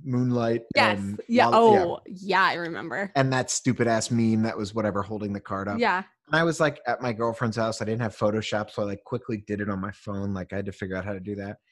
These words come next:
Speaker 1: And <laughs> somebody commented, like,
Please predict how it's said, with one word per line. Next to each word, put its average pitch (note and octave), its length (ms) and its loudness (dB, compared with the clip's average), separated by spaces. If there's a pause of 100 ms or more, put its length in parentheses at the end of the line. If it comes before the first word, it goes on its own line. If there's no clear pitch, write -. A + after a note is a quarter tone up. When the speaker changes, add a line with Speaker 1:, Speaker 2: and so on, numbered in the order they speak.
(380)
Speaker 1:
And G2+ 440 -4 (200)
<laughs> - 1300 -6 (760)
somebody D#3 380 -2
commented, C#3 600 -2
like, F#2 300 -8